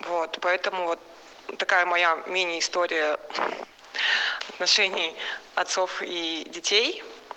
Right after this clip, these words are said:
Эм, постараться посмотреть на папу не на как идеального человека, который обидел тебя,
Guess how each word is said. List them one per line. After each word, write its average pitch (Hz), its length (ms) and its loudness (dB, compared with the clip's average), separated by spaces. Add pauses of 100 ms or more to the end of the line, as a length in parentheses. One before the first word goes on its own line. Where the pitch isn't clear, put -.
(440)
Эм, 170 560 -2 (140)
постараться 175 760 0 (1300)
посмотреть 185 480 2
на 175 100 0 (220)
папу 180 460 4
не 170 180 -4
на 160 120 0
как 208 320 2
идеального 180 520 4
человека, 170 480 2
который 165 600 0 (280)
обидел 175 440 0
тебя, 151 440 -2